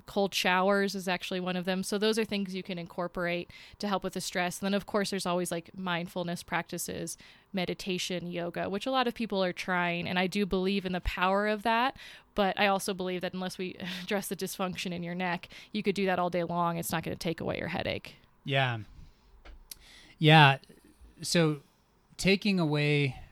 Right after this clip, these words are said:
Speaker 2: the dysfunction in your neck, um, for a lot of people, so that's, that's talking about the tension line in this graphic I described. Uh, for a lot of people, it does,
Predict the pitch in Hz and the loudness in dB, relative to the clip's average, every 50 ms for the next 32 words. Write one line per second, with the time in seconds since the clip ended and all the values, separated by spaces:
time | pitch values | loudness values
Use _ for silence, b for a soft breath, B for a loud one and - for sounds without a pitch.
0 | B B - 214 147 147 135 139 131 - - - 147 147 147 - - 151 139 135 | B B -14 -6 -4 -2 0 0 2 2 2 2 2 0 2 2 0 2 2 2
1 | 127 123 123 123 120 120 113 113 - - b b b b b b b b b - | 0 0 0 0 0 -2 -2 -4 -8 -10 b b b b b b b b b -6
2 | 131 127 127 123 120 120 - - _ _ _ - - - 156 156 147 156 165 175 | -4 -4 -2 -2 -4 -6 -8 -12 _ _ _ -14 -4 0 2 2 4 4 6 6
3 | 190 202 202 175 - - 170 151 - 139 127 123 123 120 - 151 143 151 156 - | 6 4 4 4 4 4 4 4 2 2 2 2 0 0 0 0 2 2 0 0
4 | - - - 156 160 170 - - - 180 180 160 - 180 165 147 139 135 127 - | -4 -10 -4 -2 -2 -2 -2 -2 0 2 2 2 2 2 2 4 4 2 0 0
5 | 135 123 113 - - - - 160 170 170 - - 175 156 143 139 135 135 135 135 | -4 -4 -4 -6 -8 -6 -2 -2 0 0 0 0 0 0 2 2 2 2 2 4
6 | 135 135 135 135 127 123 113 - - - 127 123 127 127 - 139 123 - - 123 | 2 2 2 2 2 2 0 -2 -2 -2 0 0 0 0 0 -2 -2 -2 -2 -2
7 | 117 117 - - - 127 120 120 113 - B B B B B B B B B B | -2 0 -2 -2 -2 -2 -2 -2 -4 -6 B B B B B B B B B B
8 | B B B - 131 127 120 - 160 156 165 175 190 175 - 175 170 - 156 143 | B B B -6 -6 -6 -4 0 2 4 4 4 4 6 6 4 6 6 4 2
9 | 139 135 143 147 151 156 147 139 - - - | 2 2 4 6 8 8 6 6 4 0 -2